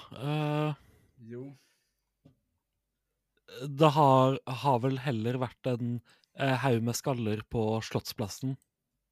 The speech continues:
Speaker 1: Eh,
Speaker 2: Ja.
Speaker 1: på mandag, eh, sekstende oktober,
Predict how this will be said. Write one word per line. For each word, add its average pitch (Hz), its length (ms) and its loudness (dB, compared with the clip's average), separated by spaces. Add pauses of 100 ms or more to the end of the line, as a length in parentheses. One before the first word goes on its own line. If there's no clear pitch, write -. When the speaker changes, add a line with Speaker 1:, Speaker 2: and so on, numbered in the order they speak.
(2500)
Speaker 1:
Eh, 131 640 -4 (1120)
Speaker 2:
Ja. 110 440 -14 (420)
Speaker 1:
på 139 240 4
mandag, 127 600 0 (400)
eh, 123 560 -2 (440)
sekstende 117 760 -6
oktober, 120 840 -6